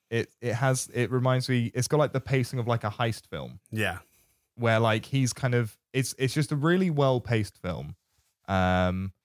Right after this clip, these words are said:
Speaker 1: it's kind of like he's going around, like, uh, sort of recruiting towns, I suppose,
Speaker 2: Mm-hmm.
Speaker 1: recruiting villages and towns to, like,
Speaker 2: Getting the band together.
Speaker 1: yeah, to join the re-, <laughs> yeah, literally getting the band
Speaker 2: <laughs>
Speaker 1: together to join his rebellion, um, and sort of has to, like, prove himself to certain ones.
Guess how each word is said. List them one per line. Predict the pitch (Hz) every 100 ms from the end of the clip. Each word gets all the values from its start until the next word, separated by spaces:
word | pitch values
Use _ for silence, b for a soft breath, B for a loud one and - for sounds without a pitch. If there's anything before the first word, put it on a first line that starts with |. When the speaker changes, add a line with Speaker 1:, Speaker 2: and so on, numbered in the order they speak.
| _ _ _
Speaker 1:
it's | 107 - -
kind | 131 120
of | 113 113
like | 104 87
he's | 107
going | 127 120 117
around, | 113 110 101
like, | 95 90 - _ _ _ _ -
uh, | 104 98 95 92 95 95 -
sort | - 120
of | 110
recruiting | 123 - - 123 113 107 101 98 95 _ _ _ _ _ _ _
towns, | - 123 127 143 165 - -
I | 143
suppose, | 151 151 156 175 - 139
Speaker 2:
Mm-hmm. | 135
Speaker 1:
recruiting | 131 190 147 131
villages | 123 135 135 135
and | 131
towns | 120 127 135 -
to, | 117
like, | 107
Speaker 2:
Getting | 110 110
the |
band | 101 107 113
together. | 95 90 170
Speaker 1:
yeah, | 185 117
to | -
join | 127 131 127
the | 123
re-, | 123 117
<laughs> |
yeah, | 170 143
literally | 139 - 175 135
getting | 135 139
the | 151
band | 151 135 120
Speaker 2:
<laughs> |
Speaker 1:
together | 110 104 92 95 B B -
to | 117
join | 127 123 117
his | 113 113
rebellion, | 101 113 104 90 87 92 - _ _
um, | 110 104 101
and | 117 117
sort | - 110
of | 113
has | 110 -
to, | 104
like, | 95 -
prove | 104 95
himself | 90 - 90 90
to | 95
certain | - 101 76
ones. | 92 87 90 90